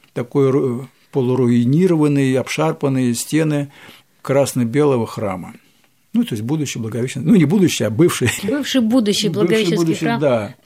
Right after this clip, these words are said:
Speaker 2: прихожанином которого вы стали потом.
Speaker 1: Да, из стены торчат рельсы, там Тельфер ездит, этот подъемный кран,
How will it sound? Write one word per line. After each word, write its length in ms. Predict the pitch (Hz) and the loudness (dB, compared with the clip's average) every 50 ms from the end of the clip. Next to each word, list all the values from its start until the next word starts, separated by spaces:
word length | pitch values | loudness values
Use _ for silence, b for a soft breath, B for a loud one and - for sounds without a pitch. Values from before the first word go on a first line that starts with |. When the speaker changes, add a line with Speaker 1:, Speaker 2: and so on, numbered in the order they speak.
| - | -12
Speaker 2:
прихожанином 600 | - 202 214 - 254 240 226 254 254 247 233 226 208 | -10 -10 -2 0 2 2 4 4 4 4 2 2 0
которого 380 | - 226 214 - 226 226 214 | -2 -4 -2 0 0 0 0
вы 80 | 208 208 | -2 -4
стали 320 | - - - 202 190 180 | -4 -4 -2 -2 -2 -2
потом. 140 | 165 - 151 | -2 0 2
Speaker 1:
Да, 220 | 151 147 139 127 | 2 2 4 2
из 300 | 120 - 180 185 185 160 | 0 2 2 2 4 2
стены 520 | - - - - - - - 196 202 220 196 | 2 -2 -4 -6 -6 -2 2 4 4 4 2
торчат 500 | - - 165 147 143 - 156 147 131 156 | 2 0 0 0 2 2 0 0 2 2
рельсы, 360 | 147 170 180 156 127 - 135 | 2 4 4 2 2 0 -4
там 280 | 107 - 135 120 120 117 | -2 0 0 2 2 2
Тельфер 500 | - 185 202 214 196 - - 190 180 175 | 2 2 2 2 2 0 -2 0 0 2
ездит, 540 | 170 165 160 165 160 151 131 131 147 139 | 0 0 2 2 2 2 0 -2 -4 -6
этот 200 | 123 139 120 117 | -4 -6 -8 -8
подъемный 540 | _ - 139 127 123 143 139 127 131 131 127 | _ -4 -4 -2 0 0 0 0 0 -2 -2
кран, 380 | 123 - 127 127 123 120 113 | -2 -2 0 0 0 0 -4